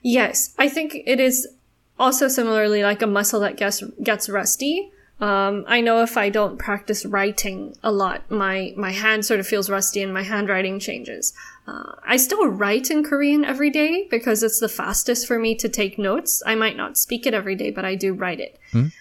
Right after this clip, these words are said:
Speaker 1: But I haven't written Japanese for a long time. And, uh, when I read or write it, it feels a lot slower than it used to be. So
Speaker 2: Hmm.
Speaker 1: you're right. It is stamina. It's the consistency, rather.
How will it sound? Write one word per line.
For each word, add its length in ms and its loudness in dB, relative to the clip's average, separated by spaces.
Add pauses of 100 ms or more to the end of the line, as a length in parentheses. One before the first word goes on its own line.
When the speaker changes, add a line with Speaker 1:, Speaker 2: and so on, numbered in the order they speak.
Speaker 1:
But 140 -2
I 80 2
haven't 340 2
written 320 2
Japanese 560 -2
for 140 -2
a 80 0
long 260 -4
time. 460 -10
And, 380 -2
uh, 240 0 (280)
when 160 0
I 320 2
read 300 4
or 100 6
write 280 4
it, 320 -2
it 160 -2
feels 200 2
a 80 2
lot 440 4
slower 320 2
than 180 -2
it 80 -6
used 280 -2
to 40 -8
be. 260 -12 (360)
So 160 2
Speaker 2:
Hmm. 80 6
Speaker 1:
you're 120 4
right. 360 2
It 160 4
is 180 2
stamina. 540 0
It's 240 -2
the 640 -2
consistency, 840 2
rather. 320 -8